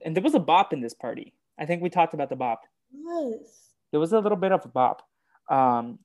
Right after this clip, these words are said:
Speaker 1: so Shaggy agrees so they don't die. Um, and then Triple S and Gookie order breakfast,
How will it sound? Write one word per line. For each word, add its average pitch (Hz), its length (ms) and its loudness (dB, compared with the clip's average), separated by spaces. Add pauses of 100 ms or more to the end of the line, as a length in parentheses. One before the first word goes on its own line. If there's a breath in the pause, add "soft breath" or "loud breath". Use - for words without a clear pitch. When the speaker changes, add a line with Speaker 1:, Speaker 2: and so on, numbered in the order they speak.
Speaker 1:
so 151 340 6 (160)
Shaggy 175 480 4
agrees 147 340 2
so 156 100 0
they 131 120 -2
don't 120 240 -2
die. - 280 -8 (520)
Um, 131 640 2 (520)
and 156 160 0
then 143 440 0 (440)
Triple 202 320 0
S 151 460 6
and 135 440 -6
Gookie 135 520 -4 (300)
order 147 220 2
breakfast, 160 720 2